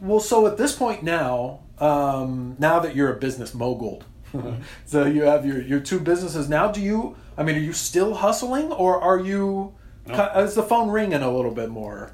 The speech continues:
Speaker 2: It, it, it rings more.
Speaker 1: Good.
Speaker 2: A, a lot more. Like, uh, this morning, uh, w-, I woke up late 'cause I, I, I was hanging out with some friends last night.
Speaker 1: 'Cause you
Speaker 2: <laughs>
Speaker 1: can.
Speaker 2: And, uh, got two voicemail, like,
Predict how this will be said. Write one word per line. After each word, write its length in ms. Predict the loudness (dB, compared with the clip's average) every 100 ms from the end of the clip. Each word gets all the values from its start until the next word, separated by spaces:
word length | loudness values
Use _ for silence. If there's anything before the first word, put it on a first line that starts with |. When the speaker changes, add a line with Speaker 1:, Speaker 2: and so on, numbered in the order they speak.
| -8
Speaker 2:
It, 140 | -8 -6
it, 120 | -6 -4
it 40 |
rings 300 | 0 0 0
more. 280 | -4 -2 -2
Speaker 1:
Good. 280 | -2 -2 -2
Speaker 2:
A, 320 | -8 -8 -4
a 20 | -2
lot 200 | -2 -2
more. 280 | -4 -6 -6
Like, 320 | -6 -6 -8
uh, 320 | -10 -10 -8
this 180 | -8 -6
morning, 480 | -6 -4 -6 -8 -12 -18 -20 -20 -18
uh, 140 | -12 -12 -10 -8
w-, 80 |
I 80 | -4
woke 320 | -2 -2 -4
up 140 | -6 -8
late 260 | -8 -8
'cause 160 | -10 -10
I, 200 | -10 -10 -14 -20 -16 -16 -16 -20 -20 -20 -20 -20 -6
I, 220 | -4 -4
I 200 | -6 -6
was 240 | -6 -6 -10
hanging 280 | -6 -4 -2
out 100 | -4
with 100 | -8
some 100 | -10
friends 260 | -10 -10
last 200 | -10 -10
night. 100 | -6
Speaker 1:
'Cause 240 | 0 0 -2
you 80 | -8
Speaker 2:
<laughs> 40 |
Speaker 1:
can. 640 | -8 -4 -2 0 0 -2 -8 -14 -16 -14
Speaker 2:
And, 200 | -6 -4 -2
uh, 500 | 0 0 -2 -4 -8 -6
got 220 | -6 -6
two 180 | -6 -6
voicemail, 560 | -2 -2 -2 -2 -2 -4
like, 240 | -6 -12